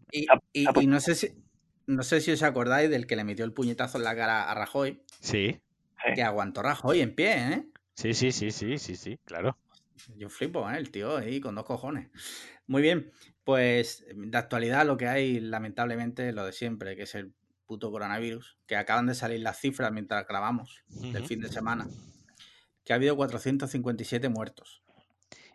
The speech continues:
Speaker 3: Y unos niñatos, unos influencers,
Speaker 1: Ah.
Speaker 3: haciendo una fiesta en Marbella.
Speaker 1: En Marbella, correcto. Unos influencers, entre comillas, han
Speaker 3: Sí,
Speaker 1: organizado
Speaker 3: bueno,
Speaker 1: una
Speaker 3: influencers, es-, influencers en
Speaker 1: Sí.
Speaker 3: su casa, igual, ¿sabes? Porque yo no
Speaker 1: Sí.
Speaker 3: conocía ni uno.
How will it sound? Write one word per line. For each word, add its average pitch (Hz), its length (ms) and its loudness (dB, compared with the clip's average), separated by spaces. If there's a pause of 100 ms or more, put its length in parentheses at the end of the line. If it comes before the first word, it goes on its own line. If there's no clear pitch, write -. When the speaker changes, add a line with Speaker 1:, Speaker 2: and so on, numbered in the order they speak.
Speaker 3:
Y 120 140 12
unos 139 300 12
niñatos, 139 580 6
unos 131 240 6
influencers, 120 580 8
Speaker 1:
Ah. 240 220 12
Speaker 3:
haciendo 135 420 12
una 139 160 10
fiesta 151 440 8
en 151 60 6
Marbella. 123 600 8
Speaker 1:
En 131 140 4
Marbella, 120 500 2
correcto. 127 380 -2
Unos 156 260 2
influencers, 156 580 4
entre 113 220 -2
comillas, 165 540 4
han 127 80 2
Speaker 3:
Sí, 127 60 4
Speaker 1:
organizado 131 520 6
Speaker 3:
bueno, 113 280 6
Speaker 1:
una 92 80 -2
Speaker 3:
influencers, 113 1080 8
es-, 110 220 -4
influencers 107 540 4
en 117 60 6
Speaker 1:
Sí. 107 60 4
Speaker 3:
su 104 80 6
casa, 127 320 8
igual, 98 380 8
¿sabes? 117 200 6
Porque 98 200 8
yo 104 60 10
no 113 80 10
Speaker 1:
Sí. 113 40 10
Speaker 3:
conocía 117 380 8
ni 107 120 2
uno. 117 280 8